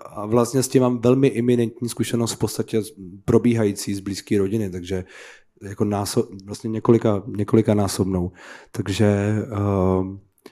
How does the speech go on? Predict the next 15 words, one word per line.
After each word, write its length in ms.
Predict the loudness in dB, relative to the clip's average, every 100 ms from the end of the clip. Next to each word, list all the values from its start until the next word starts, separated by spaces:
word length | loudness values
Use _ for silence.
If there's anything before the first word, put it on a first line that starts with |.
| -20 -20 -20 -10
a-, 160 | -8 -2
asi, 280 | -2 0 -2
a-, 80 |
a-, 200 | -2 -6
a-, 180 | -8 -8
asi 300 | -8 -4 8
jo, 180 | 10 12
ale 300 | 12 10 8
zároveň 380 | 6 6 6 6
jako, 220 | 4 4
že 120 | 4
to 100 | 4
je 100 | 4
prostě 320 | 4 2 2 2
mix 680 | 2 -2 -4 -6 -8 -12